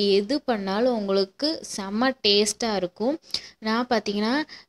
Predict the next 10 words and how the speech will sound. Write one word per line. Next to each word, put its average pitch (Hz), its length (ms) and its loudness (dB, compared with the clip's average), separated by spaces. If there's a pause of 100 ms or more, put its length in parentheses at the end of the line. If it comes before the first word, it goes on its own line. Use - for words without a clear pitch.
(120)
இந்த 208 200 2
பாத்திரத்துல 220 460 0
ஊத்தி 208 260 -2
வச்சிருக்கேன். 190 540 0 (420)
நான், 185 420 -2 (320)
எனக்கு 262 280 -2
இந்த 214 160 2
அளவுக்கு 220 320 2
நெய் 202 220 0
கிடைச்சிருக்கு. 185 560 0